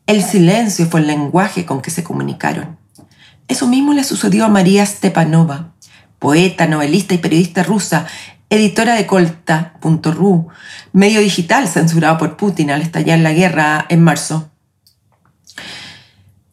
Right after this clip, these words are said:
Ella es autora de uno de los libros más extraordinarios que he leído en los últimos meses,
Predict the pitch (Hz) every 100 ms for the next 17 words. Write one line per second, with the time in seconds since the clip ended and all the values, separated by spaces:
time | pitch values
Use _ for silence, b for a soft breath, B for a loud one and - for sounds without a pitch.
0 | _ 269 294 277 233 190 233 233 220 226
1 | 214 196 202 202 208 208 220 254 294 285
2 | - 240 214 196 190 247 311 - - 202
3 | 185 180 180 165 165 170 160 131 120 -
4 | 165 -